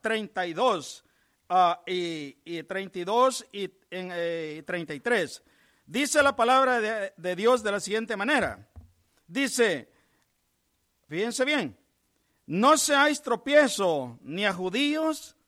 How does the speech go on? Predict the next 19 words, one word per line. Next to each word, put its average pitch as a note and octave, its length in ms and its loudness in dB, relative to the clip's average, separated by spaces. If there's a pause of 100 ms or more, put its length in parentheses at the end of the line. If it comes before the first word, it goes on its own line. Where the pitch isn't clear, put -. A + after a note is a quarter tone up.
(160)
ni G3+ 160 -2
a G#3 40 0
gentiles, F#3+ 800 -4 (420)
ni G3 140 -2
a A#3+ 100 4
la A3+ 140 2
iglesia B3+ 420 2
de F#3 140 -2
Dios, G3+ 560 2 (720)
como A#3+ 300 4
también B3 360 0
yo C4+ 220 4
en C4 100 0
todas C4 340 4
las A3+ 240 0
cosas G3 720 2 (140)
agrado A#3 760 6
a F#3 220 2
todos, A#3 500 4